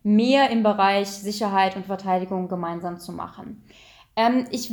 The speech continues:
will vielleicht mal so einen ganz kurzen Bogen schlagen, äh, wo das eigentlich alles herkommt.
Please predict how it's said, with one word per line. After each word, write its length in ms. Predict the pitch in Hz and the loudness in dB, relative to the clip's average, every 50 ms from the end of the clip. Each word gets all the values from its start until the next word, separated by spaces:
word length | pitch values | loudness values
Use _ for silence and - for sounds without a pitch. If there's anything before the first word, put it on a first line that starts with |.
| 208 208 208 | -4 -2 0
will 180 | 254 294 381 | 2 2 2
vielleicht 360 | 415 - 339 302 285 302 - 285 | 2 2 0 0 0 0 -2 -2
mal 100 | 269 254 | -2 -2
so 80 | 247 | -2
einen 80 | 247 233 | 0 4
ganz 260 | 240 240 302 339 - - | 4 4 4 4 -2 -4
kurzen 560 | - 302 294 302 - - 277 269 262 262 254 - - | -4 -4 -4 -4 -2 -2 0 0 0 0 -2 -6 -8
Bogen 680 | 214 196 208 233 254 294 339 330 320 302 294 285 277 - | -8 -4 -2 -2 0 0 0 0 0 -2 -2 -2 -4 -4
schlagen, 840 | - - - 233 226 220 220 240 262 285 285 294 285 285 277 277 269 | -6 -6 -2 0 2 2 4 4 4 2 0 -2 -2 -2 -2 -2 -2
äh, 480 | 269 - - 220 220 220 220 220 214 202 196 | -2 -2 -2 -2 0 0 0 -2 -2 -4 -6
wo 80 | 233 | -2
das 180 | 233 240 240 240 | -2 -2 -2 -2
eigentlich 300 | - 208 214 214 - 208 | -4 -6 -6 -4 -4 -4
alles 260 | 208 208 202 208 - | -2 -2 -4 -6 -4
herkommt. 600 | 208 196 208 208 - - 269 277 285 320 330 320 | -4 -4 -4 -4 -4 -4 -4 -4 -4 -4 -8 -10